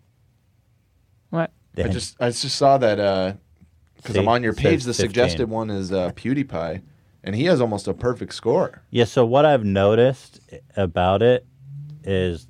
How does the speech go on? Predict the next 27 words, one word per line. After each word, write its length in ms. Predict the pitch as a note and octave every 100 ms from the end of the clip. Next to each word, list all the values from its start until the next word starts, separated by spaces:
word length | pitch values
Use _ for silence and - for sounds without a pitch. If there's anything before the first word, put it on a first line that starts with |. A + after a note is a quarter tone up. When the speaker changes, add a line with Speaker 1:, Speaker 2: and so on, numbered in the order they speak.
| _ _ _ _ _ _ _ _ -
Speaker 2:
let 120 | E2+
me 60 |
just 220 | E2 - -
go 100 | D2+
to 40 |
PewDiePie 440 | - D#2+ - D#2
here. 260 | D#2 D#2+ - -
There's 240 | E2 G2+
a 40 | G#2+
lot 200 | D#2+ F#2
of 80 | E2+
foot 200 | F2 E2
shots. 380 | F#2 - - _ - _ _
I 100 | A2
think 180 | D#3+ F#3+
it's 120 | -
really 180 | B2 G#2
just 200 | F2+ -
based 240 | F2+ -
on 120 | F#2
how 200 | - F2
attractive 560 | D#2 - E2 D#2 - D#2
people 280 | - D#2+ E2
find 320 | - D#2+ D#2+
them. 160 | D#2 -
I 80 | E2+
don't 180 | F2